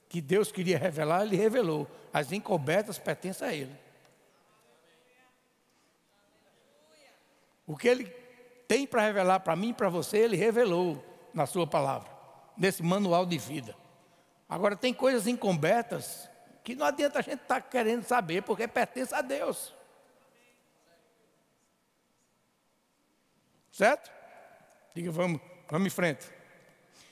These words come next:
Então, devemos andar sob ou debaixo, certo? Da direção da palavra,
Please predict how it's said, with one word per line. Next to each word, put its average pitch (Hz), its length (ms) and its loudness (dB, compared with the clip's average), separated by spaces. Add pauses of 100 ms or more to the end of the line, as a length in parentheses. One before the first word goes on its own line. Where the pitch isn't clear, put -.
(140)
Então, 190 280 -2
devemos 202 420 0
andar 190 960 0
sob 156 520 0 (220)
ou 147 160 0
debaixo, 156 680 0 (560)
certo? 180 420 -2 (220)
Da 160 140 -2
direção 190 520 0
da 190 80 4
palavra, 165 560 0